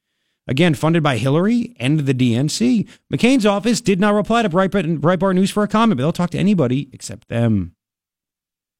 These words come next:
So, uh, writing in a New York Times op-ed last Tuesday, Fusion G P S founder Glenn Simpson and the co-founder Peter Fritsch relate they helped McCain share the anti-Trump dossier with intelligence community via an emissary.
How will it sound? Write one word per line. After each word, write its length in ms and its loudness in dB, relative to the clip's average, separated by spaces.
So, 360 0
uh, 340 0
writing 480 2
in 160 2
a 120 2
New 120 2
York 140 -2
Times 240 -2
op-ed 340 0
last 240 -2
Tuesday, 280 0
Fusion 340 0
G 120 -2
P 140 -2
S 120 -2
founder 260 0
Glenn 220 0
Simpson 460 -4
and 260 2
the 140 0
co-founder 380 -2
Peter 220 -2
Fritsch 460 -6
relate 320 2
they 120 4
helped 240 0
McCain 420 0
share 280 0
the 160 2
anti-Trump 500 -2
dossier 680 -2
with 220 0
intelligence 440 0
community 380 0
via 300 0
an 100 2
emissary. 540 0